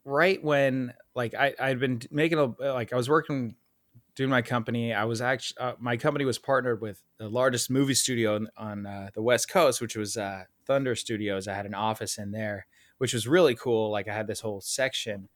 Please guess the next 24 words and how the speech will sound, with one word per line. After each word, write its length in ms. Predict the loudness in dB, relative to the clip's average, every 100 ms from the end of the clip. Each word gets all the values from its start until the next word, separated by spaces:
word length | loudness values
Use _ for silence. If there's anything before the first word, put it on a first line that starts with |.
| 0
but, 260 | 2 2 0
like, 480 | -2 0 -2 -6 _ _ 2
I 140 | 4
hadn't 260 | 8 6 6
made 160 | 2
a 40 | 2
feature 340 | 0 -2 -2
film 380 | -2 4 4 4
yet. 280 | 0 -2 -6 -6
And, 320 | -4 -4 -6 -8
you 140 | -6
know, 260 | -4 -6 -4
I, 140 | 2 2
I 220 | 4 0
was, 260 | 0 -4 -4
that's 240 | -6 0
right 160 | 0 0
before 440 | -2 0 0 -2 _ _ _ _ -6
I 180 | -4 -2
turned 340 | -2 -2 0
thirty. 340 | 4 4 4
So 160 | -2 -2
I'm 100 | 0
thirty, 400 | 2 4 4 0